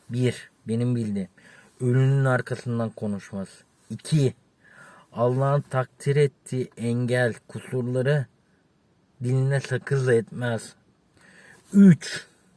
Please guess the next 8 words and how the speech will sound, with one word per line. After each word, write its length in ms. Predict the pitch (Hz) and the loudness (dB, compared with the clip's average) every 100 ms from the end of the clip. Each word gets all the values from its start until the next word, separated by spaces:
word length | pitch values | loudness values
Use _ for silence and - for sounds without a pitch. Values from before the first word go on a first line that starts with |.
| _ _ _ _ _ _ _ _ _ _ - - - _ _ | _ _ _ _ _ _ _ _ _ _ -20 -20 -20 _ _
canıyla 540 | 127 143 160 190 180 | 2 4 6 6 6
cebel-, 760 | 139 117 123 117 127 127 123 113 | 4 0 -2 2 2 2 -2 -6
canıyla, 480 | 117 135 156 165 135 | -2 0 2 2 2
manıyla 480 | 123 131 151 147 131 | 0 0 2 2 2
cebelleşen 840 | 123 110 123 120 123 123 139 131 | 0 0 0 -2 -2 -2 -2 -4
kişiyle 640 | - - 147 151 143 107 - _ _ _ _ _ _ _ _ _ | -6 -8 -4 -2 -2 -2 -6 _ _ _ _ _ _ _ _ _
tiye 320 | - 139 139 | 0 4 6
almaz. 720 | 135 127 131 123 120 113 - | 4 4 2 2 0 -4 -8